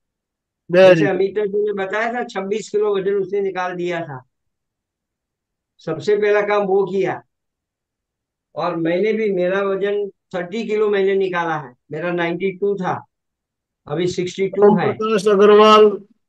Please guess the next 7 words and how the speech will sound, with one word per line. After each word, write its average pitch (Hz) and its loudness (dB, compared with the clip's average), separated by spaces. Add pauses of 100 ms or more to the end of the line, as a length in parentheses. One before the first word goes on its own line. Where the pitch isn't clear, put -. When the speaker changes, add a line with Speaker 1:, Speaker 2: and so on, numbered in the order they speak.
Speaker 1:
ओम 202 4
प्रकाश 202 2
अग्रवाल 202 6
जी। 202 6 (4000)
Speaker 2:
बोलिए 202 0
अग्रवाल 220 2
जी। 147 -8